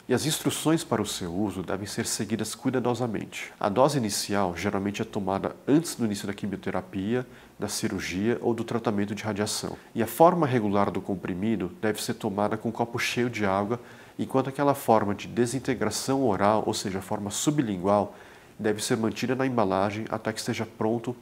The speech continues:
para tomar. Se você esquecer de tomar uma dose de ondansetron, você pode tomar ela assim que lembrar, ou seja, não precisa pular a dose.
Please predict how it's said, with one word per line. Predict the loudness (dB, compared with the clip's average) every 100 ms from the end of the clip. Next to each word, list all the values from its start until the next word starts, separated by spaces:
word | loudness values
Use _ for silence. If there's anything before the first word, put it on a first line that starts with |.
| -2
para | 0 0
tomar. | -2 -2 -4 -8 -8
Se | 0
você | 4
esquecer | 6 6 4 4
de | 2
tomar | 0 0 0
uma | 0
dose | 0 0 0
de | -2
ondansetron, | -4 -4 -6 -8 0 2 2
você | -2 -4 0
pode | 4 4 4
tomar | 0 0 0 2
ela | 2 2 2 -2
assim | -2 -4 -4
que | -2
lembrar, | 0 0 0 -2 -4
ou | -8
seja, | -6 -6 -4
não | -2 0
precisa | 0 0 -2 -6 -6 -8 -6
pular | -2 0 0
a |
dose. | 0 -2 -6 -10